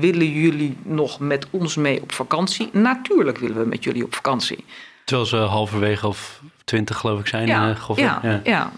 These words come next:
Speaker 1: Dus die, die gaan ook, we zijn nu net in augustus zijn we gewoon nog weer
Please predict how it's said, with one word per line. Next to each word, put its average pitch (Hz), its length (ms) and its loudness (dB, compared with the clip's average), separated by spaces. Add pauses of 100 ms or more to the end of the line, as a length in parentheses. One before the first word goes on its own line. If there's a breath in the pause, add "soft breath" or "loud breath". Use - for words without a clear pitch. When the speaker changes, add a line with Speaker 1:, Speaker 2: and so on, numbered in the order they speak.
Speaker 1:
Dus 214 240 2
die, 233 200 2
die 226 140 4
gaan 226 320 4
ook, 185 200 2
we 202 120 4
zijn 196 280 4
nu 196 100 6
net 190 260 4
in 165 120 0
augustus - 480 -2
zijn 151 200 0
we 143 60 -4
gewoon 143 400 -2
nog 143 180 -4
weer 139 340 -2